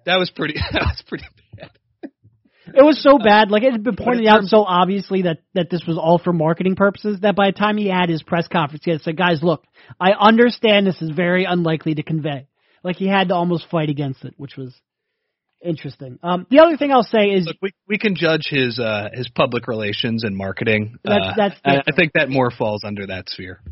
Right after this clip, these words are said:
Speaker 2: And, and by the way, the actual personnel decisions are way more important than how he talks to us,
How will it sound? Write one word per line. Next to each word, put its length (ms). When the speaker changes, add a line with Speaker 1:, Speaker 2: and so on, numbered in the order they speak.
Speaker 2:
And, 180
and 160
by 160
the 80
way, 440
the 340
actual 360
personnel 480
decisions 400
are 180
way 400
more 240
important 460
than 100
how 240
he 120
talks 320
to 60
us, 220